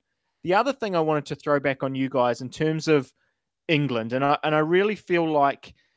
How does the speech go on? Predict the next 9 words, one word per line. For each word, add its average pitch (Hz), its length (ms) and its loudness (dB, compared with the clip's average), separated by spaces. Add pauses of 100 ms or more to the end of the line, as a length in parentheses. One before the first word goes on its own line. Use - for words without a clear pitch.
(480)
I 123 260 -12
don't 175 120 -4
know 107 80 -4
when 139 180 -2
it 233 80 -2
was, 139 260 2
maybe 190 340 2
after, 147 540 0 (280)
uh, 127 360 0